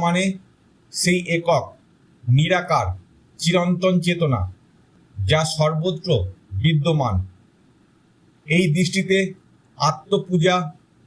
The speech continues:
মানেই ঈশ্বর পূজা। এই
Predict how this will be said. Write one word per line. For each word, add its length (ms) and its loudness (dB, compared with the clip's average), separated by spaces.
মানেই 440 2
ঈশ্বর 240 2
পূজা। 260 2
এই 200 2